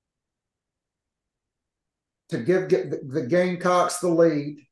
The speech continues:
Then she steals it. She's driving the basket. She gets tripped up. She throws a left-handed pass, whips it to Pow Pow in the opposite corner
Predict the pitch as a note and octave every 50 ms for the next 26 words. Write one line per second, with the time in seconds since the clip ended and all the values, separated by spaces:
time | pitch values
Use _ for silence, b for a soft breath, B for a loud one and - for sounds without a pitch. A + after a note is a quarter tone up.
0 | _ _ _ _ _ _ - A2+ F#3 G#3+ A#3 A3+ A#3 - G#3+ F#3 - - - -
1 | A3+ C4 C4+ C4 G3+ D#3+ B2+ - C#3+ C3 C3 C3 - - - _ _ _ _ _
2 | _ _ _ _ _ _ _ _ - - - F3+ D#3 - - G3 G#3 A#3 C4 B3+
3 | C4 A#3 F#3+ F3 - F3+ G3 A3 A#3+ G#3+ - - E3+ D#3+ - - - E3 C#3+ D3+
4 | G#3 G#3+ G#3+ - - - G#3 A3+ A3 A3 - - F#3 F3+ G3+ G3 F3+ - - -
5 | - _ _ _ _ _ _ - - - A3+ A#3+ A#3 A#3 G#3 G#3+ A3 A3 G#3+ G#3
6 | G3+ G3 D#3+ - - - - D3+ D3 B2 C#3+ D3+ F#3 G#3 A#3+ B3 B3 A#3+ G#3 A#3
7 | A#3 A#3 A#3 F#3 F3 C3 - - - F3+ F#3 G3+ G3 F3+ B2+ A#2 F2+ - - -
8 | - - - _ _ _ _ - G#3 B3 C4 B3+ - - - C#3 - - - -
9 | - _ _ _ _ _ - - - - - F#3+ G3+ A3 G#3 G3+ - E3+ D#3 D3+
10 | D3+ D3 D3 C#3+ C3+ C3+ C#3 C#3+ D3 F3+ G3 G3 - - - E3 D3 - - -
11 | - F#3+ A3 G#3+ G3+ E3 C#3+ C3+ B2+ B2 B2 -